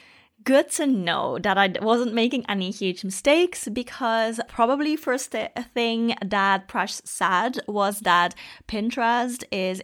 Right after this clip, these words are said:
a long-term strategy. It is a search engine, um, like Google,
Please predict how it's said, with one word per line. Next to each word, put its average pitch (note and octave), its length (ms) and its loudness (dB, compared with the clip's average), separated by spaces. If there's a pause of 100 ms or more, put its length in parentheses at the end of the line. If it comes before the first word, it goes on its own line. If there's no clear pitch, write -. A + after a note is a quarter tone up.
a F3 180 -8
long-term G3+ 540 -4
strategy. E3+ 600 -2 (560)
It A3 140 2
is A3 180 0
a G3 80 -6
search D4+ 440 0
engine, F#3+ 580 -2 (380)
um, F3+ 340 0
like F#3 560 -4
Google, G3 720 0